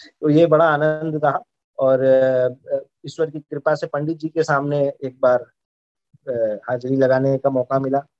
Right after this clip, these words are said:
आखिरी में दो हज़ार पाँच में। तो <clears throat> वो दिल्ली आए हुए थे और महाराज जी उनके यहाँ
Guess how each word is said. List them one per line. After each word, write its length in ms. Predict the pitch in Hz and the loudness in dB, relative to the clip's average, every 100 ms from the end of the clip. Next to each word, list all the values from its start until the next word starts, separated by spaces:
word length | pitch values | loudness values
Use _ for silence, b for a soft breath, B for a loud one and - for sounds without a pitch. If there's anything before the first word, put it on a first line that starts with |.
| - | -6
आखिरी 300 | 117 131 131 | -6 -6 -8
में 180 | 127 | -6
दो 120 | 123 120 | 0 2
हज़ार 180 | 123 | 2
पाँच 380 | 120 127 123 - _ - | 0 0 -4 -6 _ -16
में। 100 | 131 _ _ _ _ _ _ _ _ _ | -16 _ _ _ _ _ _ _ _ _
तो 360 | 117 135 117 - _ _ - | -10 -8 -8 -12 _ _ 0
<clears throat> 300 | 269 214 156 _ _ _ _ _ _ _ | 2 2 -2 _ _ _ _ _ _ _
वो 60 | 143 139 | -6 -2
दिल्ली 280 | 143 143 | 0 4
आए 160 | 151 135 | 6 6
हुए 220 | 139 151 | 4 2
थे 200 | 139 156 | 2 2
और 260 | 147 131 - - | 4 2 -2 -8
महाराज 320 | 131 127 123 123 | -2 2 2 -2
जी 100 | 123 | -10
उनके 240 | 117 - | -10 -10
यहाँ 240 | 117 110 | -8 -8